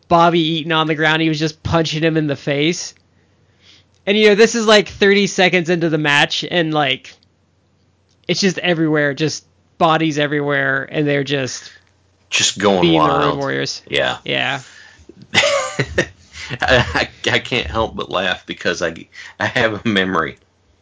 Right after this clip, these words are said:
Speaker 2: from a Botchamania of them cutting a promo, stomping across the Japanese countryside to the narrative, and they exit the, they, they're walking off the, out of the shot, and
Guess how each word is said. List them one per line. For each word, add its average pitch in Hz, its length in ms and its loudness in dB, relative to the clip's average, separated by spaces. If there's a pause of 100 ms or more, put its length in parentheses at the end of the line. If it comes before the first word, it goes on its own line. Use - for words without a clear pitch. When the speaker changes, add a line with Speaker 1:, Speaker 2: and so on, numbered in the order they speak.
(400)
Speaker 2:
from 104 180 -2
a 95 60 0
Botchamania 85 720 0
of 76 100 -4
them 85 200 0
cutting 87 320 0
a 78 40 -4
promo, 87 540 0
stomping 82 500 -2
across 80 420 0
the 71 60 -14
Japanese 82 480 0
countryside 82 960 -2 (320)
to 120 120 -4
the 90 100 -2
narrative, 85 640 0 (520)
and 113 160 -4
they 104 180 -2
exit 107 500 -4
the, 82 320 -4
they, - 360 -2 (160)
they're 110 280 0
walking 95 640 2 (360)
off 87 440 2
the, - 280 -4
out 90 140 2
of 92 140 -2
the - 60 -10
shot, 82 520 0
and 80 180 -8